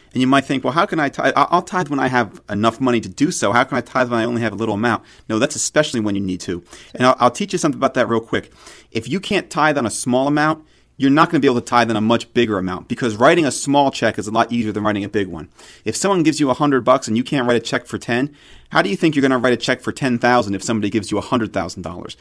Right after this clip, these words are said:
And believe me, as, as somebody who, you know, has been professionally successful and, and has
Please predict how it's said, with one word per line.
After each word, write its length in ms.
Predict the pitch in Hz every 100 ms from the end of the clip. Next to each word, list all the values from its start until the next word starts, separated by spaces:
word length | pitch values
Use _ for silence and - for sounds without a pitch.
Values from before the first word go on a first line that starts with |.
| -
And 140 | - 110
believe 280 | 123 151 120
me, 200 | 95 - - -
as, 200 | 113 -
as 200 | 123 -
somebody 360 | 160 160 151
who, 360 | 135 143 127 117
you 80 | 123
know, 60 | 110
has 100 | -
been 140 | 117
professionally 500 | 107 - 135 - 135
successful 640 | 123 113 - 135 - 131
and, 100 | 107
and 120 | 101 101
has 160 | 101